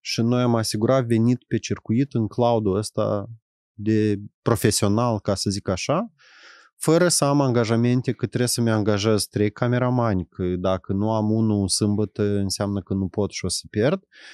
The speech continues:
să-mi iau unul sau doi editori video, că dacă se îmbolnăvește unul, să-l am pe a doilea ca backup, uh, să am contabil care să-i calculeze nu știu ce, să o am pe Cristina care să le facă contracte, să le ia buletine și tot așa.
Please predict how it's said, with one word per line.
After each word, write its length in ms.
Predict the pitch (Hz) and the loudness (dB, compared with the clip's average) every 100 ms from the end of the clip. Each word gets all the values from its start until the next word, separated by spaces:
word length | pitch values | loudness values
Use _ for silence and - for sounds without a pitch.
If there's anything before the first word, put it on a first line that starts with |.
| - - - | -20 -20 -12
să-mi 280 | - 113 | -6 -2
iau 260 | 120 127 117 | 0 0 2
unul 180 | 123 127 | 0 0
sau 200 | - 107 | 0 0
doi 240 | 101 113 | 2 0
editori 400 | 113 113 - 104 | 0 -2 -2 -2
video, 320 | 104 113 107 | -2 0 0
că 140 | 101 104 | 0 0
dacă 340 | 98 98 - | 0 -2 -4
se 220 | 95 - | -6 -2
îmbolnăvește 840 | 101 98 95 95 98 95 107 104 - | 0 0 0 0 0 0 0 -2 -2
unul, 320 | 95 95 95 | 0 0 -2
să-l 220 | 90 98 | -2 -2
am 140 | 92 95 | 0 0
pe 100 | 95 | -2
a 40 | |
doilea 300 | 90 95 95 | -2 0 0
ca 160 | 90 90 | -2 -4
backup, 580 | 85 80 - 147 - - - - - _ | -4 -4 -2 -2 -2 -12 -20 -20 -20 _
uh, 320 | - 113 110 | -2 2 2
să 160 | 104 - | 2 2
am 160 | 127 139 | 2 0
contabil 560 | 117 107 113 110 110 | 0 0 0 0 0
care 260 | 104 107 101 | 0 0 0
să-i 200 | - 98 | -4 -4
calculeze 580 | 104 92 - 104 98 98 | -2 -2 -2 -2 -2 -2
nu 120 | 98 | -4
știu 200 | - 85 | -4 -10
ce, 280 | - 143 165 | -4 -2 -2
să 160 | - | 0
o 40 | 117 | 0
am 120 | 120 | 0
pe 100 | 110 | -4
Cristina 480 | - - - 120 107 | -8 -8 -2 -2 -2
care 200 | 107 98 | -4 -4
să 160 | - | -4
le 80 | 101 | -6
facă 300 | - 107 - | -4 -6 -6
contracte, 560 | - 95 - 110 - 101 | -6 -6 -2 -4 -4 -10
să 160 | - | -6
le 60 | 98 | -4
ia 120 | 101 | -2
buletine 580 | 101 98 92 - 104 98 | -2 -2 -4 -4 -4 -4
și 160 | - | -6
tot 200 | - 98 | -6 -6
așa. 460 | 82 - 131 151 185 | -4 -4 -2 -2 -6